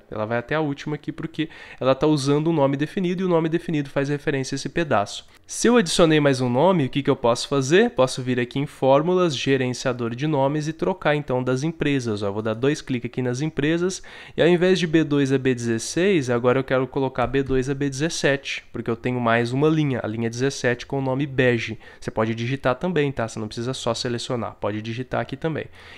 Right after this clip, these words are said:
E vou dar um OK e fechar. Automaticamente, claro, a minha lista definida agora tem o nome bege, né? Tá dando erro aqui porque, na verdade, aqui a gente tá utilizando referências ainda em números, tá? A gente não tem aqui a, a,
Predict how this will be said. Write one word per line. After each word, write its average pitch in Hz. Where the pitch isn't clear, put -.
E 156
vou 165
dar 175
um 180
OK 196
e -
fechar. 160
Automaticamente, 165
claro, 151
a 160
minha 135
lista 131
definida 127
agora 135
tem 120
o 143
nome 127
bege, 98
né? 131
Tá 120
dando 127
erro 127
aqui 139
porque, -
na 143
verdade, 127
aqui 131
a 127
gente 123
tá 127
utilizando 123
referências 123
ainda 120
em 131
números, 127
tá? 113
A 107
gente 110
não 117
tem 113
aqui 113
a, 110
a, 110